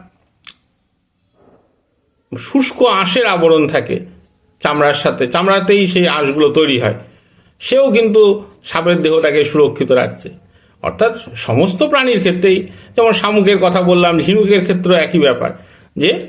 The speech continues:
তাদের চামড়া হয়তো নয়, এর সব থেকে বহির যে অংশ, বহির আবরণ, সেটাই তাদেরকে বর্মের মতন কাজ করছে। সেই কারণে আমরা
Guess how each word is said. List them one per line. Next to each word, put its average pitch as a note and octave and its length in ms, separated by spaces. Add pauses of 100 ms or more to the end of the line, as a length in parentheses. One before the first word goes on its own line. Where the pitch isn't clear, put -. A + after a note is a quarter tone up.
তাদের D#3 480
চামড়া G3 360
হয়তো F#3 300
নয়, A2 220 (380)
এর D#3+ 160
সব F3 220
থেকে A3+ 140
বহির G3 480
যে G3+ 220
অংশ, D3+ 340
বহির A2+ 340
আবরণ, C#3 480 (460)
সেটাই A3+ 280
তাদেরকে F#3+ 480
বর্মের D#3+ 420
মতন D3+ 280
কাজ C3 240
করছে। - 360 (200)
সেই B2 280
কারণে A#3+ 400 (840)
আমরা B2+ 560